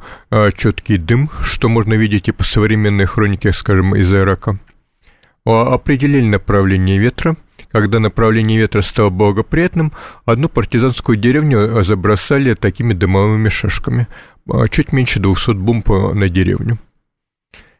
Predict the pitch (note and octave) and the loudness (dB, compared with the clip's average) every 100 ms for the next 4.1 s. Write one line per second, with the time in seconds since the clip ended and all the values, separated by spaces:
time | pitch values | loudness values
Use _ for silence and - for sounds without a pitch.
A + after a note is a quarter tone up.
0 | - B2 - D#3 A2 A2 G#2 G#2+ - G2 | -4 -2 0 -2 0 0 0 -2 0 -2
1 | - C3 D3+ - - D3 - - A#2 G2 | 0 0 0 0 0 0 0 -2 -2 0
2 | A2+ A2 G2+ - G2+ - G#2+ G2 F2+ F#2+ | 0 0 -2 -2 -4 0 0 0 0 0
3 | E2+ G2+ G2+ F#2 G2 F#2+ - F#2+ F2+ C#3+ | 2 2 2 2 2 0 0 0 0 -2